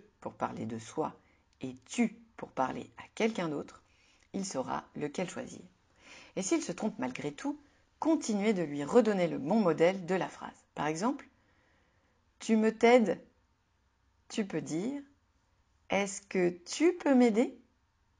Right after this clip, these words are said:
Attention, évitez de le faire répéter car l'important est de continuer à discuter et d'apprendre à parler avec plaisir.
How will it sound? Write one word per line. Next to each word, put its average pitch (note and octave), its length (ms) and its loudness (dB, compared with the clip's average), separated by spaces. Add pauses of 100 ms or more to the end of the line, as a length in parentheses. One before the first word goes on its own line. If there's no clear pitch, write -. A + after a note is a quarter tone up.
(800)
Attention, G3+ 640 -2 (640)
évitez G#3+ 480 2
de F3 120 -6
le B2 140 -10
faire G#3 240 0
répéter F3+ 480 -4
car - 300 -10
l'important F#3+ 580 -2 (280)
est D3+ 100 0
de C#3 180 -6 (140)
continuer G#3 520 0
à D3+ 80 0
discuter C#3 600 -10 (380)
et C#3 80 -4
d'apprendre F3 540 2
à C3 60 -6
parler C#3 440 -4 (240)
avec C3+ 500 -4
plaisir. B2+ 540 -4